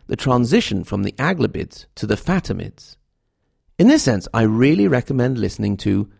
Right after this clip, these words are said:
the History of Islam podcast by Elias Belhaddad, which I have just discovered and am really enjoying.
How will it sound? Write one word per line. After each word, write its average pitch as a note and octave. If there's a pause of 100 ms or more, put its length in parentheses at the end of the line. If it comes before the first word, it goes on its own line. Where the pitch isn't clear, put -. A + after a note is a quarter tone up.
(180)
the A#2+
History C#3+
of A#2
Islam A#2+
podcast - (340)
by A2+
Elias B2+ (420)
Belhaddad, A#2+ (480)
which C#3
I A#2+
have A2+
just -
discovered -
and G2+
am G2
really G2+
enjoying. F#2+